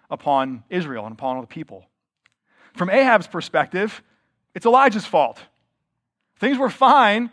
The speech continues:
things were moving along fine in the northern kingdom until Elijah showed up. But when he came and he prayed that the rain and the dew would stop, he ruined everything. So he's the one who is the troubler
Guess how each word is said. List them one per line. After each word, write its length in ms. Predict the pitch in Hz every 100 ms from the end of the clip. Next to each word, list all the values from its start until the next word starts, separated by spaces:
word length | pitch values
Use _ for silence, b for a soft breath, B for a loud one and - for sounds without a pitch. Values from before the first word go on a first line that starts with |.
| -
things 140 | 240
were 100 | 233
moving 300 | 214 262 262
along 260 | 247 240 202
fine 300 | 247 233 202
in 80 | 180
the 80 |
northern 300 | 180 208 220
kingdom 420 | 202 220 170 151 143
until 240 | 151 190
Elijah 300 | 170 180 156
showed 240 | 131 131 110
up. 220 | 101 _ _ _ b b b 175
But 80 |
when 120 | 196 202
he 160 | 269
came 400 | - 247 247 208
and 80 | 190
he 80 | 214
prayed 500 | - 220 240 214 175
that 120 | 175
the 80 | 170
rain 360 | 175 214 214
and 80 | 180
the 60 | 156
dew 280 | 147 240 208
would 160 | 160
stop, 540 | - - 233 175 165 -
he 160 | - 240
ruined 340 | 214 233 208
everything. 500 | 233 220 196 147 113
So 140 | 135 147
he's 300 | 233 254 214
the 80 |
one 220 | 202 190 170
who 120 | 165
is 100 | 147
the 60 |
troubler 560 | - - 151 147 139